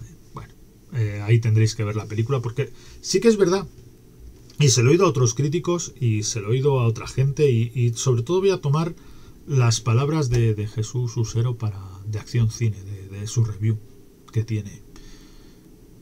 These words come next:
No dejéis que nadie os destripe la película si no la habéis visto. Es una película con tantas referencias, con tanto fanservice, fanservice bien hecho, ¿eh?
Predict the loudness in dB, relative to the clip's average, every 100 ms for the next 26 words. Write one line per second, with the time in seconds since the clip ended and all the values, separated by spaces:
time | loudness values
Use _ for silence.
0 | -2 6 6 6 0 0 2 4 4 0
1 | -8 -10 -12 -12 -14 -14 -14 -12 -8 -8
2 | -8 -10 -14 -12 -8 -6 -2 0 2 2
3 | 0 -2 -4 -2 0 -2 0 -2 0 0
4 | 0 0 -2 -2 -2 -10 -8 -6 -4 -2
5 | -2 -2 -6 -6 0 2 4 4 2 0
6 | -10 -10 -4 -2 0 -2 0 2 2 0
7 | -4 -8